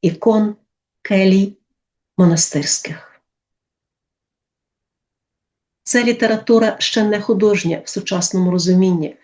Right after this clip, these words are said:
але вже висока, глибока, вічна, бо творена в ім'я слова, віри, пам'яті та державності. Ми знаємо, ми з вами чули про Нестора Літописця, Володимира Мономаха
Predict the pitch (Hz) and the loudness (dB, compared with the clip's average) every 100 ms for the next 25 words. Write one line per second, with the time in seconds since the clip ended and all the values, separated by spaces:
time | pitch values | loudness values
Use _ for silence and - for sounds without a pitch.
0 | _ _ _ _ - 202 196 180 214 226 | _ _ _ _ -2 0 2 0 0 0
1 | - 196 180 190 185 _ 170 202 180 185 | 0 0 -2 -6 -8 _ -2 0 2 0
2 | 190 190 - 175 185 180 - 185 180 - | -2 -4 -6 -2 -2 -2 -2 -2 -4 -12
3 | _ _ 190 220 254 277 254 240 214 214 | _ _ 0 2 4 4 4 4 4 4
4 | 202 - 220 226 262 240 - - 170 202 | 2 0 2 2 2 -4 -10 -6 0 2
5 | 208 208 _ - 190 190 196 196 208 202 | 0 -6 _ 0 2 4 2 2 0 -2
6 | - _ - 170 - - 180 175 160 156 | -4 _ -4 -2 -4 -2 0 0 0 0
7 | 165 165 - - - _ _ _ _ _ | -2 -6 -8 -12 -14 _ _ _ _ _
8 | _ _ _ _ _ _ _ - 214 226 | _ _ _ _ _ _ _ -8 0 2
9 | 220 196 175 156 - _ _ _ _ - | 4 4 2 -2 -10 _ _ _ _ -2
10 | 202 208 180 - _ _ - 190 185 202 | 2 2 0 -6 _ _ -6 0 2 2
11 | 196 - 220 180 175 202 208 202 - 175 | 0 0 0 0 -2 0 0 -2 -6 -6
12 | 160 - 185 190 175 - 214 - - 202 | -8 -6 -6 -4 -6 -4 -2 -4 -4 -8
13 | - _ _ _ - 202 214 247 226 185 | -10 _ _ _ 0 2 4 4 4 2
14 | - - - 190 175 175 202 214 208 - | -2 -6 0 2 4 2 2 -2 -12 -14